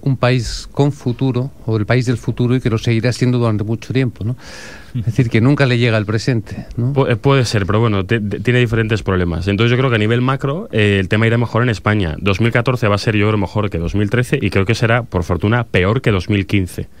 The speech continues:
Speaker 2: porque lo suyo en la vida <laughs> es ir progresando. Entonces, bueno, en ese sentido,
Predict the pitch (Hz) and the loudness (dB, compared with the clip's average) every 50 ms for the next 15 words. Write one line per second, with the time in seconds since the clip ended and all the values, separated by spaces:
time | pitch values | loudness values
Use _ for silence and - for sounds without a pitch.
0 | - - - - - - - 92 92 - - 104 107 117 117 110 92 95 101 101 | -20 -20 -10 -4 -2 0 2 2 2 2 2 2 2 2 2 2 2 2 2 0
1 | 101 - - - - 87 - - 127 120 117 - 107 98 90 87 87 87 - - | 0 -2 -4 -4 -4 -2 -2 0 0 0 0 0 -2 -2 0 0 -2 -2 -2 -2
2 | 113 95 90 85 82 80 - - - - - - - - - - - 104 98 113 | -2 0 0 0 -2 -4 -4 -8 -20 -20 -20 -18 -20 -20 -8 -4 -2 0 2 2
3 | 113 131 120 113 123 127 117 101 101 107 117 123 127 139 135 127 - 135 135 139 | 2 2 2 2 2 2 2 2 2 2 2 2 2 2 2 2 0 0 0 0
4 | 139 143 | 0 -2